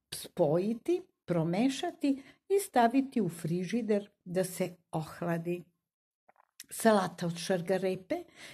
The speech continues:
ide u sve varijante mesa. Probajte,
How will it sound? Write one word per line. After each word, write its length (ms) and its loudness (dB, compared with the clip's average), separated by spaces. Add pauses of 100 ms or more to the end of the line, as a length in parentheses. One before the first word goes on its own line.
(300)
ide 480 4
u 80 0
sve 760 4
varijante 800 -2
mesa. 680 -2 (440)
Probajte, 800 2